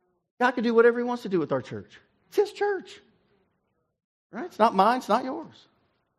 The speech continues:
But here's the thing. Jesus, after he ha-, has them do all this stuff,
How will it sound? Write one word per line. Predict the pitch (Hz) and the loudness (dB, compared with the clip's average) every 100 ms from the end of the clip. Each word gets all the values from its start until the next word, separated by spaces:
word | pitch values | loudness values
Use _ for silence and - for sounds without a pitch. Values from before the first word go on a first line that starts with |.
| _ _ _ _ _ _ _ _ _ _ | _ _ _ _ _ _ _ _ _ _
But | 175 | -4
here's | 247 269 | -2 -2
the | 214 | -4
thing. | - 196 117 - _ _ _ _ _ _ _ _ _ _ _ _ | 0 0 -2 -10 _ _ _ _ _ _ _ _ _ _ _ _
Jesus, | 131 254 247 160 | -2 0 0 2
after | 196 196 | 2 4
he | 180 | 0
ha-, | 180 170 | 0 -2
has | 180 208 | 0 2
them | 180 | 2
do | 165 165 | 0 2
all | 170 214 | 0 2
this | 220 214 | 2 0
stuff, | - 175 226 - | -2 -2 -2 -8